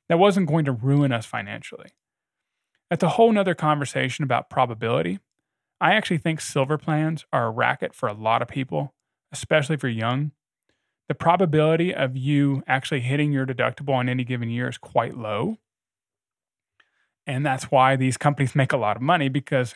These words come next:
people have a very serious loss aversion. They're worried about that money they may have to pay,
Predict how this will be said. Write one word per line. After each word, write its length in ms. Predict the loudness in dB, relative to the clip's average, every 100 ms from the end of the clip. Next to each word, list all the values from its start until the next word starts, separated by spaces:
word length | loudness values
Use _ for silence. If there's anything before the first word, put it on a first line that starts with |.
| _ -2
people 460 | -2 2 2 0 _ _
have 180 | -4 -2
a 60 | -4
very 380 | 0 2 2
serious 420 | 0 -2 -2 -2 0
loss 340 | 4 4 2
aversion. 420 | -6 -6 -6 -6
They're 100 | -6
worried 400 | 0 4 6 6
about 240 | 6 4 2
that 120 | -4
money 220 | -4 -4
they 140 | -2 0
may 420 | 0 0 0 0
have 200 | -2 -4
to 60 | -8
pay, 400 | -10 -10 -10